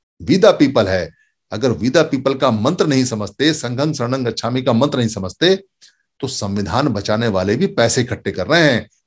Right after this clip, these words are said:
वो संविधान के नाम पर डरा रहे हैं। उनको नहीं पता कि संविधान कैसे बचता है। सर पर रखकर संविधान का फोटो खिंचाकर संविधान नहीं बचता।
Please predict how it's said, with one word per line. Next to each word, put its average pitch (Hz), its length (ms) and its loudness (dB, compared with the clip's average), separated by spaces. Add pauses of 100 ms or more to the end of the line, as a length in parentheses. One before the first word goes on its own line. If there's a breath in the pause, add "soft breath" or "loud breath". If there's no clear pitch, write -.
वो 131 80 -2
संविधान 120 520 0
के 127 80 0
नाम 120 200 0
पर 113 80 0
डरा 98 260 0
रहे 127 120 4
हैं। 135 80 2
उनको 135 260 0
नहीं 151 160 0
पता 185 240 0
कि 151 100 -2
संविधान 123 380 -4
कैसे 110 220 -4
बचता 101 320 -6
है। 92 160 -6 (460)
सर 113 120 0
पर 110 320 -2
रखकर 107 480 -2
संविधान 101 560 -4
का 110 140 0
फोटो 104 320 -4
खिंचाकर 95 540 -4
संविधान 101 500 -6
नहीं 127 160 0
बचता। 135 460 0